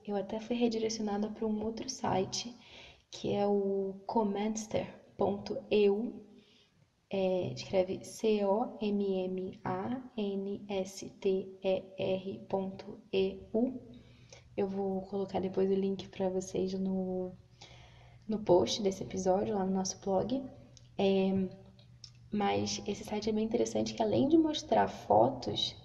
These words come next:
da flor que eu tinha pesquisado,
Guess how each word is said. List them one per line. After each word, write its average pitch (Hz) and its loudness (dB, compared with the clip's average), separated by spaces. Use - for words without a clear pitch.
da 185 4
flor 220 2
que - -4
eu 185 -4
tinha 185 0
pesquisado, 208 0